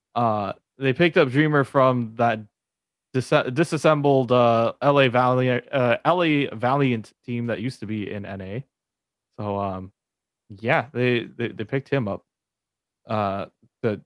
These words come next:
to help out, I guess. But they have a, they have a good matchup against the Reign.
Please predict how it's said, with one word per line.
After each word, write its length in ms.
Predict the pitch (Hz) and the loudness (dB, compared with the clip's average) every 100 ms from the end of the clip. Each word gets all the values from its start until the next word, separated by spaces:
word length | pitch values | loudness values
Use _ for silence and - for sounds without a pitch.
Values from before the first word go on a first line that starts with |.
| - | -6
to 60 | |
help 220 | 120 110 | -2 -2
out, 280 | 107 104 110 - | -2 -2 -4 -6
I 80 | 110 | -4
guess. 380 | 110 123 - - _ - | -2 -4 -8 -20 _ -6
But 220 | 107 113 | -6 0
they 120 | 139 | 0
have 180 | 151 147 | 2 2
a, 280 | 147 135 123 | 4 4 2
they 80 | 135 | 0
have 120 | 143 | 2
a 40 | |
good 160 | 139 147 | 4 4
matchup 540 | 139 139 - 147 135 | 4 2 0 2 2
against 480 | 120 120 123 117 - | 2 0 0 -2 -6
the 100 | 127 | -4
Reign. 600 | 110 110 127 165 185 202 | -2 -2 -2 -2 -2 -4